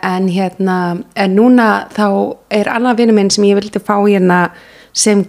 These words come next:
gest og það er ástæða fyrir því að hann er hérna í dag og það er út af því að hann er með svolítið spennandi í gangi.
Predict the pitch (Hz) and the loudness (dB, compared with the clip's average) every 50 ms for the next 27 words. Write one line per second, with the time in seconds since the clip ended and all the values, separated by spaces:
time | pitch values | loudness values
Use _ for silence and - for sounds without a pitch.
0 | - - 190 160 127 - - - - - 147 - 156 - - - 220 247 269 294 | -4 -4 -4 -4 -4 -4 -8 -10 -8 -8 -8 -6 -8 -12 -4 -2 0 2 2 2
1 | 294 262 - - - - 254 269 262 - - - 214 202 196 196 - 226 208 196 | 0 0 -4 -10 -6 -4 -4 -4 -4 -6 -8 -6 -4 -4 -4 -2 0 0 0 2
2 | 175 175 175 170 170 175 196 202 190 196 208 214 208 190 185 - - - - - | 0 0 0 0 0 0 0 0 2 2 2 2 2 0 -2 -8 -20 -20 -20 -20
3 | _ _ _ - - 185 180 - - 170 165 160 160 151 - - 156 151 147 151 | _ _ _ -4 -4 -4 -4 -4 -8 -4 -2 -2 -2 -4 -2 -4 -2 -2 -2 -2
4 | 190 202 202 175 - 202 190 190 190 202 - 208 208 240 240 - - - 247 240 | -4 -4 -6 -4 -2 -2 -2 0 0 -2 -2 -4 -6 -6 -8 -10 -6 -2 -2 0
5 | 220 196 208 226 220 220 - 202 208 226 247 285 277 254 247 254 277 277 - 269 | 0 0 0 -2 -2 -2 -2 -2 -2 0 0 2 2 2 4 2 0 -2 -4 -6
6 | 254 - - - - 240 240 247 240 - 220 220 - 208 185 175 170 - - 156 | -6 -8 -8 -4 -2 -2 0 0 0 -2 -4 -4 -2 -4 -4 -4 -8 -8 -6 -4
7 | 156 | -2